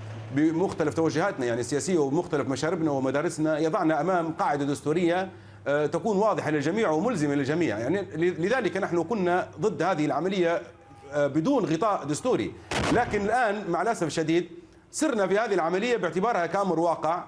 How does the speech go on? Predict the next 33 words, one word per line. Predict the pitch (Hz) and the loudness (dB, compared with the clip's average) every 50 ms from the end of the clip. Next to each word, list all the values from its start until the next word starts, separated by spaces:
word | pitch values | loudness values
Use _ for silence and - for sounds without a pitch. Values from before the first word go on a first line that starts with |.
| - - - - - - - | -14 -20 -20 -20 -20 -10 -2
وصرنا | 135 156 190 214 214 208 - 160 170 170 165 - 269 254 220 202 190 190 196 | 0 2 2 2 2 2 2 0 0 0 0 0 0 0 2 2 2 2 2
نخشى | 202 220 202 214 - - 170 | 2 0 -2 -4 -2 0 2
يعني، | 165 165 160 151 170 190 196 185 180 | 2 2 2 2 2 0 0 0 0
آه، | 151 160 165 180 | 0 0 0 0
أن | 202 190 | 0 0
الذهاب | 175 165 151 175 196 240 214 170 | 0 0 0 0 0 0 0 0
إلى | 175 170 170 | 0 0 2
الأمام | 170 156 170 196 190 170 151 143 - | 2 2 2 2 2 0 0 -2 -4
مشكلة | 151 170 170 - - 185 190 214 226 226 - - 160 | -2 -2 -2 -2 -2 -2 0 0 0 0 -2 -2 0
وأن | 170 185 - 214 226 202 | 0 0 0 0 0 0
الرجوع | 185 175 180 202 233 185 160 | 0 0 2 2 2 2 2
إلى | 165 | 0
الخلف | 160 160 160 240 208 - - | 0 0 -2 -2 -4 -2 -2
أيضا | 214 220 180 180 | -2 0 0 0
مشكلة، | 175 226 240 233 - 123 101 92 85 - - - - - - | 0 0 -4 -4 -4 -4 -6 -6 -6 -8 -16 -20 -20 -10 -2
وهو | 139 220 247 220 208 214 220 226 226 - | -2 0 0 0 0 2 2 0 0 0
الحقيقة | 165 170 156 160 180 185 240 220 196 170 170 175 175 160 143 143 135 139 139 | -2 -2 -2 -2 -4 -4 -4 -4 -2 0 0 2 0 0 -2 -4 -8 -6 -2
هذا | 151 175 214 175 175 | -2 -2 0 0 0
سبب | 156 - 226 185 170 156 156 151 | 0 0 0 0 0 0 0 0
مردة | 151 165 - - 147 156 160 | 0 0 -2 0 0 -2 0
إلى | 156 170 175 165 156 156 - - 139 123 - | 2 2 2 2 2 2 -2 -4 -12 -4 0
قيادة | 175 196 214 156 156 - 170 | 2 2 2 2 0 -2 -2
عملية | 147 165 180 185 170 | -2 0 2 2 2
سياسية | 143 - 147 147 143 120 190 190 175 170 170 165 165 - - - - - - | 2 2 0 -2 0 0 0 0 2 2 2 0 -2 -4 -16 -18 -18 -12 -2
بدون | 135 156 160 226 220 196 185 - - | -2 0 2 2 2 2 0 -2 0
إطار | 156 151 151 214 202 185 160 | 0 0 2 2 0 0 0
قانوني | 151 - - 156 170 196 180 165 160 | -2 -2 -2 0 0 0 2 2 2
يتفق | 185 190 - 160 123 147 143 - | 2 0 -2 -4 -6 -4 -2 -2
عليه | 147 156 180 170 151 | 0 2 2 2 2
الجميع | 135 - 147 160 190 185 151 | 2 0 0 0 2 0 2
ويكون | 143 151 151 147 151 196 175 156 180 | 2 2 2 2 2 2 2 2 2
ملزم | 202 185 143 147 143 | 0 0 0 0 0
للجميع. | 143 135 123 156 185 196 139 87 | 0 0 0 0 0 0 -2 -2